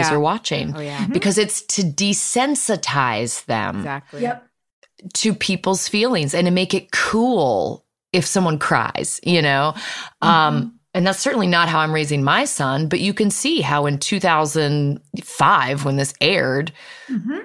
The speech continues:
Speaker 2: there was a sense of toxic masculinity where boys could say whatever they wanted to say, and it didn't matter who it hurt.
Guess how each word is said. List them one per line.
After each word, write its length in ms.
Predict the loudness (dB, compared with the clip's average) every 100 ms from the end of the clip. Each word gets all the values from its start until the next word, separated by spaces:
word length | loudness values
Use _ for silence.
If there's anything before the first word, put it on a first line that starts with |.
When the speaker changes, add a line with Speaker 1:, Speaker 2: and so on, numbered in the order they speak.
| -2
Speaker 2:
there 240 | 2 2
was 220 | 2 2
a 60 | 0
sense 260 | 0 -2
of 80 | -2
toxic 360 | 0 0 0 -2
masculinity 680 | 0 0 0 0 0 0
where 160 | 0 0
boys 340 | 2 2 2
could 160 | -2 -2
say 200 | 0 2
whatever 300 | 2 2 2
they 140 | 2
wanted 240 | 2 0 0
to 60 | -2
say, 720 | 0 2 2 2 0 -2 -4
and 100 | -2
it 80 | 0
didn't 160 | 2 2
matter 280 | 2 0 0
who 160 | 0
it 100 | -2
hurt. 340 | -2 -2 -4